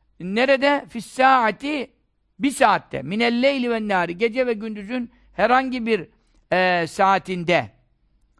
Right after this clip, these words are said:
Ve hünne, halbuki onlar idiler, e, yani eşleri kaç tane idiler? İhda aşarate,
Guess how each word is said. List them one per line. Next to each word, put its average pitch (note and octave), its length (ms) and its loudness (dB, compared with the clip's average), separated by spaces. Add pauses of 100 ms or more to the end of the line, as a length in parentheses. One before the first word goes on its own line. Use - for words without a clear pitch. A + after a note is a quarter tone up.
(280)
Ve F#3+ 200 4
hünne, B3+ 420 0 (200)
halbuki A3+ 460 -2
onlar A#3+ 360 2
idiler, B3 520 0 (560)
e, E3+ 80 0
yani F3+ 520 0
eşleri A#3 360 -2
kaç D4 260 2
tane A3 280 2
idiler? A3 360 0 (720)
İhda G#3+ 760 4 (520)
aşarate, G3+ 800 2